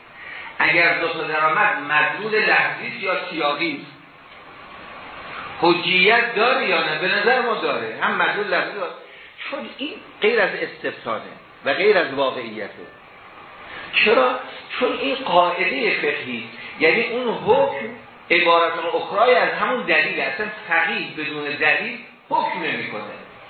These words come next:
تا یک فقیه گفت نماز در حریر صحیحه،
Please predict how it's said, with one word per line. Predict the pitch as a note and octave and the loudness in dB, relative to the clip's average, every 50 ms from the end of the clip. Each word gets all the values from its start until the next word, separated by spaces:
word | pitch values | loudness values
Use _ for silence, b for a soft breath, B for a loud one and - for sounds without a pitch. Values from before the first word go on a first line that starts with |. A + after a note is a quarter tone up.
| - - - - - - - - B B B B B B - | -20 -20 -18 -18 -18 -16 -16 -14 B B B B B B -4
تا | - - - A3+ - | 0 2 4 4 4
یک | - - - G3 - - | 4 4 2 2 2 2
فقیه | G#3+ F#3 - - A#3+ A#3 G#3+ - | 2 2 2 2 0 -2 0 2
گفت | A#3 A3+ - - E3+ E3+ | 2 2 2 0 0 0
نماز | E3+ F3 F#3+ G3+ G#3+ E3 | 2 4 6 6 4 4
در | E3 D#3+ D3+ D3+ | 2 0 0 0
حریر | - - D#3 E3 G3 G#3+ F3+ C#3 B2 - - - - - - | 0 0 0 0 0 -2 -2 -4 -6 -10 -14 -18 -18 -6 -2
صحیحه، | E3 D#3+ D#3 G#3 B3+ A#3+ G3+ G3 G3+ G3+ G3 | -2 -2 -2 0 -2 -2 0 0 -2 -4 -4